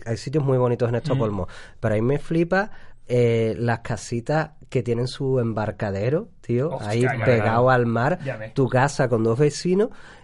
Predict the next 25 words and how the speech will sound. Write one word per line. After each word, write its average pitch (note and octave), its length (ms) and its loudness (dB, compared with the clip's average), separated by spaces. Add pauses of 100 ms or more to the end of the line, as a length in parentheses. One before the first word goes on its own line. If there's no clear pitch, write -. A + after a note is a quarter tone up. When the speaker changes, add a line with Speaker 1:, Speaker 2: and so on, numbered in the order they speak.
(200)
Speaker 1:
y C3 380 4
a B2 100 2
mí B2+ 120 4
me G#3 100 4
gustaría A#3+ 480 -2
no G#3+ 120 2
tener A#3 200 4
la A#3 80 4
casa A3 220 0
entera G3 260 0
para F3+ 140 4
mí, A#2 160 2
a F2 40 -6
mí A2+ 80 0
me C#3+ 60 4
gustaría B3 360 -2
compartirla. E3 760 2 (280)
O E3 60 -4
sea, D3 80 4
Speaker 2:
Ok. D#3 80 4
Speaker 1:
tener D#3 360 4 (200)
unos B2+ 400 0
vecinos E3+ 340 0
suecos G#3 320 0
arriba C#4 400 -2